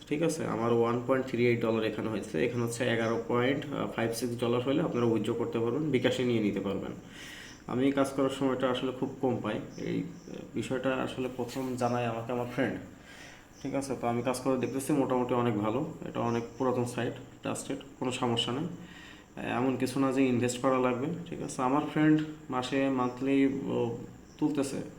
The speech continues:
দশ থেকে এগারো হাজার এরকম করে তোলে, ঠিক আছে? তবে ও যে খুব আহামরি অনেক সময় কাজ করে তা না। আহ, কেউ যদি মনে করে যে আমি এখানে, হ্যাঁ, এগারো ডলার একদিনে করবো, সেটাও সম্ভব।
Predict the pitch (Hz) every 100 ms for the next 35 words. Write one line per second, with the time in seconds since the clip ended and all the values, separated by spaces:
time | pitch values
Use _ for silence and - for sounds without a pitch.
0 | - - - 127 - 139 139 127 123 120
1 | 120 131 117 117 110 110 107 95 85 -
2 | 139 160 - - - - 135 147 143 156
3 | 156 156 156 151 135 139 143 143 139 147
4 | 143 139 131 - 123 117 110 107 151 -
5 | - - - - - - - 107 110 143
6 | 147 151 156 143 139 139 131 92 92 -
7 | - - - 117 123 123 135 139 127 135
8 | 135 131 143 135 117 123 120 123 135 135
9 | - 135 135 147 160 151 104 98 92 -
10 | - 117 131 - 90 85